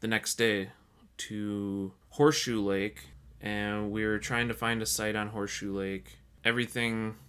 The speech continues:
that we wanted was full. We didn't want to paddle further south towards the other arm of Horseshoe, where there were some more campsites, because that was the opposite direction that we needed to go the next day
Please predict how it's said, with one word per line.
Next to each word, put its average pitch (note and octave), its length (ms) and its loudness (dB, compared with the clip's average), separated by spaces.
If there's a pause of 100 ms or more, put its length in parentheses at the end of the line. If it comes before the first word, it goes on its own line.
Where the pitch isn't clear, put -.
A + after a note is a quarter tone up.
that G#2 180 2
we A2 80 0
wanted A2+ 520 0
was G#2 200 0
full. G#2 600 0 (280)
We A2+ 160 0
didn't A#2+ 200 2
want A#2+ 160 2
to G#2 140 -6
paddle G#2+ 300 2
further G2+ 500 -2 (120)
south - 760 0 (320)
towards G#2 400 -4
the G2+ 160 -2
other G2 440 -2
arm G#2 360 0
of F#2+ 340 -6
Horseshoe, G#2 720 -4
where G#2+ 400 4
there A2 140 6
were G#2+ 160 2
some A#2+ 160 4
more B2 240 4
campsites, B2 880 0 (200)
because G#2+ 260 -2
that A2+ 120 6
was A2 120 2
the A2 140 0
opposite G#2 500 0
direction G2+ 440 -4
that F#2+ 100 -6
we G2 80 -4
needed G2 300 -6
to - 100 -8
go G2+ 220 0
the G2 80 -6
next G2 380 -4
day F#2 320 -8